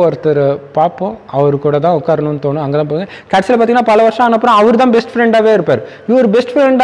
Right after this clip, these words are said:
ஆவார்னு முதல் நாள்ல, முதல் பார்வையில உங்களுக்கு எப்படி தெரியும்? அதான் vibration இல்லையா? உங்களுக்கு equal ஆனவங்கள உங்களால கண்டுபிடிக்க முடியும்.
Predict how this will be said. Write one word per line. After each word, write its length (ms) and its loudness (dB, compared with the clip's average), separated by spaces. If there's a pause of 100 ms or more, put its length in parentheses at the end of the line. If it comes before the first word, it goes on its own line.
(100)
ஆவார்னு 380 2
முதல் 360 2
நாள்ல, 340 4
முதல் 360 0
பார்வையில 580 2
உங்களுக்கு 260 0
எப்படி 140 -2
தெரியும்? 340 -6 (1200)
அதான் 260 -4
vibration 520 -10 (380)
இல்லையா? 280 0 (100)
உங்களுக்கு 380 -2
equal 260 0
ஆனவங்கள 340 -2
உங்களால 340 0
கண்டுபிடிக்க 480 -2
முடியும். 400 0